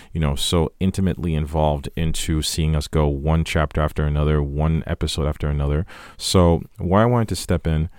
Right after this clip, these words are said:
first of all, no intro music, no special intro whatsoever. Um, it was important, actually. First of all, thank you guys. Uh, as always, I'm always very incredibly grateful,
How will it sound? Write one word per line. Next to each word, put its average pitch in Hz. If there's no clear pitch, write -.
first -
of 82
all, 80
no 82
intro 87
music, 80
no 82
special 80
intro 80
whatsoever. 76
Um, 78
it 95
was 95
important, 85
actually. 76
First -
of 71
all, 71
thank 73
you 60
guys. -
Uh, 80
as 78
always, 71
I'm 80
always 78
very 73
incredibly 85
grateful, 76